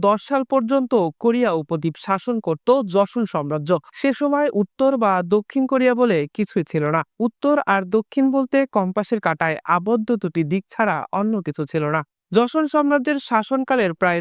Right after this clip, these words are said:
ছয়শো বছর কোরীয় উপদ্বীপ জুড়ে শান্তি ছিল। সবাই মিলেমিশে একটি দেশেই থাকত। ছিল না ভাষা ও সংস্কৃতিগত পার্থক্য।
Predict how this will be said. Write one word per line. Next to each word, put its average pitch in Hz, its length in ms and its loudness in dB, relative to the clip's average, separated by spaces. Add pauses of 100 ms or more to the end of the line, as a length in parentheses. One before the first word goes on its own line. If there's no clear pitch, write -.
ছয়শো 233 400 -2
বছর 175 380 0 (120)
কোরীয় 240 280 2
উপদ্বীপ 262 420 0
জুড়ে 254 260 0 (120)
শান্তি 190 420 -2
ছিল। 156 200 -4 (280)
সবাই 202 380 2
মিলেমিশে 269 580 0 (140)
একটি 196 280 -2
দেশেই 214 380 0
থাকত। - 300 -10 (320)
ছিল 269 240 2
না 277 120 0 (120)
ভাষা 208 380 0 (100)
ও 180 80 0 (160)
সংস্কৃতিগত 180 760 -2
পার্থক্য। 156 500 -6